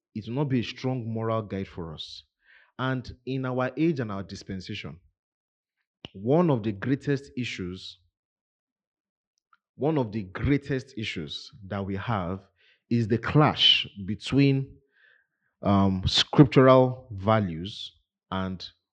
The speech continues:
modern Western values. That's the greatest clash that we have between those things, right? So everything flows.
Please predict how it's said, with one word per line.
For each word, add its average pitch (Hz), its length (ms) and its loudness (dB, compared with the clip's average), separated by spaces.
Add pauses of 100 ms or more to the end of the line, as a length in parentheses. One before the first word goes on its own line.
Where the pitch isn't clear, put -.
(120)
modern 117 640 0
Western 98 380 -4
values. 82 440 -8 (1000)
That's 123 180 -2
the 101 80 -4
greatest 117 520 -4
clash 101 320 -4
that 85 140 -4
we 78 240 -8 (140)
have 101 320 -2
between 90 260 -8
those 82 180 -8
things, 67 300 -12
right? 98 180 0
So 113 360 2 (1120)
everything 160 500 6
flows. - 720 0